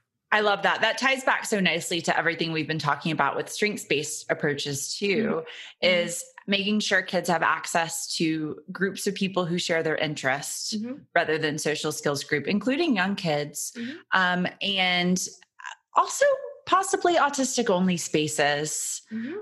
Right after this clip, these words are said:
Speaker 1: for many kids. Jen Schonger in episode ten also talked about,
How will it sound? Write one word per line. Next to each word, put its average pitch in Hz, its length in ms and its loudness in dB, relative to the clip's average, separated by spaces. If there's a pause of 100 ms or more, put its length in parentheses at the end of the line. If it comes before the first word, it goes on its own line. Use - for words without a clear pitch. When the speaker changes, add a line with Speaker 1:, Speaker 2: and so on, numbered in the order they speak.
(340)
Speaker 1:
for 202 100 4
many 160 260 2
kids. 151 640 0 (280)
Jen 359 360 2
Schonger 208 880 2 (260)
in 190 100 4
episode 175 400 2
ten 175 340 2
also 175 360 2
talked 180 320 0
about, 165 480 2